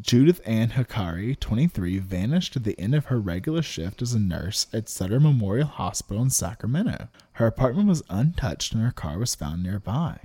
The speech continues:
Seven weeks later, the savagely beaten body, raped and strangled, of Miss Hikari was found buried in a shallow grave in the Sierra foothills of Placer County. The case remains unsolved.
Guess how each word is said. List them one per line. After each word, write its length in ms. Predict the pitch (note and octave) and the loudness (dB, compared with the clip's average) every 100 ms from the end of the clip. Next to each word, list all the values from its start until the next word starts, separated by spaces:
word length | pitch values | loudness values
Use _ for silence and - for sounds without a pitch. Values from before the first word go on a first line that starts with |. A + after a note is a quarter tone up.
| - _ | -20 _
Seven 420 | - G2+ B2+ F3+ | -2 2 4 4
weeks 320 | G3+ - - | 2 -2 -6
later, 300 | F#2+ F#2+ A2+ | -4 0 0
the 260 | F2+ F2 F2+ _ _ | 0 -2 -4 _ _
savagely 640 | - A2 F#2+ D#3+ E3+ E3 | -6 -2 0 -2 2 2
beaten 360 | A#2+ A#2+ B2 C#3+ | 2 -2 2 0
body, 460 | - B1 D#2 G2+ | 0 -6 -8 -8
raped 320 | - G2+ C#3 - | -4 -4 -4 0
and 140 | D#3+ | 0
strangled, 580 | - G2+ E2+ D#2 F2 - | 0 -2 -2 -4 -8 -10
of 120 | G2 | -4
Miss 240 | A2 G2 - | -2 0 -2
Hikari 540 | D#3+ G2+ D#2+ F2 G#2 - _ | -2 -4 -4 -6 -8 -12 _
was 180 | A#2 - | 0 0
found 400 | - G2 B2 C3+ | 2 2 2 4
buried 280 | G2 F#2+ D3+ | 4 4 4
in 120 | D#3 | 4
a 60 | D3 | 4
shallow 520 | - G2 F2 B2 E3 | 2 -2 -2 2 2
grave 400 | E3 F2+ D2+ G2+ - | 2 -2 -2 -4 0
in 140 | B2+ | 2
the 80 | C3+ | 2
Sierra 500 | - F3 A#2 G2 B2+ | 2 2 2 2 -2
foothills 560 | - F#2 F#2 F2 G2 A2 | -4 -8 -4 -4 -4 -6
of 180 | B2 - | -8 -6
Placer 340 | E2 E2 A2 | -6 -6 -8
County. 500 | - C#3+ D#3+ D2 A1+ _ | -6 -4 -2 -2 -8 _
The 100 | A2 | -8
case 420 | - F2+ G2 - - | -6 -4 -4 -6 -6
remains 540 | C3+ B2 E2+ D#2 F2+ - _ | -2 0 0 -4 -8 -10 _
unsolved. 1120 | F2+ E2 F2 G#2 - C#3 C#3 A2 C#2 G1+ - | -10 -8 -8 -6 -2 0 2 0 -4 -10 -16